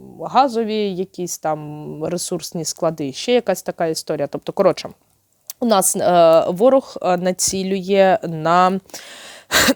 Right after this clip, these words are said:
<clears throat> націлює на отакі інфраструктурні штуки. Е, я все-таки скоріше схиляюся до думки, що ми говоримо не прямо до шостого вересня, а до десятого. До десятого, бо до десятого воно випадає більш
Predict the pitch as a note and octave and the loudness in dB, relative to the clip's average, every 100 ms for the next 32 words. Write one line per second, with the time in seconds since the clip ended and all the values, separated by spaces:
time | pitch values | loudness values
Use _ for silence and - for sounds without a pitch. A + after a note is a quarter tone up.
0 | - B3 B3+ G#3 F3 E3 - G#3+ G3+ F3 | 2 2 4 2 2 0 0 2 4 4
1 | E3+ F3+ F#3+ - D#3 G#3 G#3+ F#3+ - E3+ | 2 0 -2 -6 -6 -6 -4 -6 -6 -8
2 | - - - F3 E3+ D#3+ - - - - | -8 -14 -8 -6 -4 -6 -10 -12 -14 -14
3 | - - - - - - F3+ F3+ F3 A3+ | -12 -12 -8 -4 -2 2 4 4 4 4
4 | C#4 - B3 A3 G3+ G3+ - - F#3 G3 | 4 2 -2 -4 -4 -4 -4 -4 -4 -4
5 | G#3+ F#3+ - - F3 E3 D#3+ - E3+ E3 | -4 -6 -6 -2 2 4 2 -4 -6 -4
6 | F3 F3 D#3+ - D#3 D3+ D#3+ D#3 D#3+ D#3+ | -4 -6 -8 -8 -6 -6 -6 -4 -2 0
7 | E3 D#3+ D#3+ D3+ D#3+ D#3+ D#3+ D#3 D3+ - | -2 -4 -4 -4 -2 -2 -4 -6 -6 -6
8 | D#3+ - D#3 D#3 D3 D3+ - E3+ D3+ F#3 | -8 -6 -4 -2 -4 -4 -6 -8 -4 -2
9 | F3 E3 D#3+ - - A#3+ - C#4+ D4+ C4+ | -2 -4 -6 -4 -2 -2 -2 0 0 0
10 | F#3+ F#3+ F3+ - F3+ G3 A#3 A3 F3+ F3+ | -2 -2 -4 -2 -2 -2 -2 -4 -4 -4
11 | E3+ D#3+ - G3+ G#3+ G3+ F3+ E3 D#3 D#3 | -6 -6 -4 -2 -2 -4 -2 -4 -2 -4
12 | D3 D#3 E3+ G3+ G3+ G3+ - D#3+ F3 E3+ | -4 -2 2 4 4 4 0 -8 -6 -6
13 | E3+ - | -6 -10